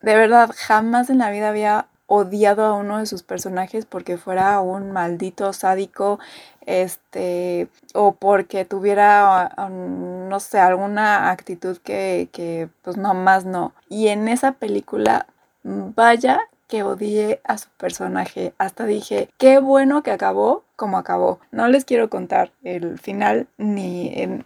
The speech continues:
ni de la película ni de cómo termina su, su personaje. Por si la pueden encontrar, tienen la oportunidad de, de verla, véanla.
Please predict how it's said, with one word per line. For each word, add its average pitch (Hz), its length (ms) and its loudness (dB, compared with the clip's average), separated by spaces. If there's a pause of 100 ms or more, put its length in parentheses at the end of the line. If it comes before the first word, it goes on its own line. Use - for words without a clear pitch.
ni 220 320 0
de 214 80 4
la 196 120 8
película 269 400 2
ni 196 280 -4
de 175 160 0
cómo 190 540 -4
termina 190 380 -6
su, 185 280 -6 (360)
su - 180 -10
personaje. 220 600 2
Por 254 160 -4
si 214 120 -8
la 190 140 -6
pueden 214 260 -4
encontrar, 202 540 2
tienen 220 220 -4
la 208 60 -4
oportunidad 180 520 -4
de, 185 420 -4
de 175 180 -2
verla, 180 400 2
véanla. 196 800 4